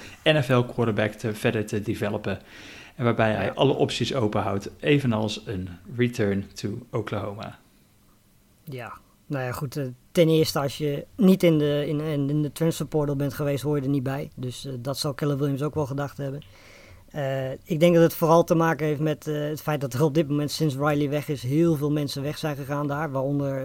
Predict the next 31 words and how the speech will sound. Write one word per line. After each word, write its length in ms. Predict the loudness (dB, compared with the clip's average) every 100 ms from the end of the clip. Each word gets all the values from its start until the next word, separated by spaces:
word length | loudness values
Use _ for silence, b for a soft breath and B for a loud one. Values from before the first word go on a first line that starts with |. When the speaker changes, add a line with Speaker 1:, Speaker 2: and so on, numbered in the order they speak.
| -6
Speaker 2:
een 60 | -10
stuk 240 | -8 -6 -6
of 80 |
drie 240 | -4 -4 -2
van 100 | -2
hun 120 | -2
beste 280 | -4 -4 -6
receivers. 600 | -8 -4 -4 -4 -8 -10 b b b b
Gisteren 340 | -2 -2 0
ging 140 | -2 0
er 80 |
ook 120 | 0 0
weer 140 | 0
eentje 260 | 0 -2 -4
weg. 240 | -6 -8 -20 b b b b b
Dus, 340 | -4 -4 -6
eh, 100 | -8 -6 -6 -8
d-, 80 | -10 -10 -8
dat 240 | -4 -2
zal 200 | 2 2
een 60 | 4
reden 260 | 2 0
zijn 180 | 0 0
waarom 180 | 0 0
hij 80 | 2
in 60 | 2
ieder 140 | 0
geval 220 | -2 -2
gaat 200 | -2 -6
kijken. 440 | -4 -4 -2 -4 -8 _ -16
Ehm, 560 | -10 -6 -6 -6 -6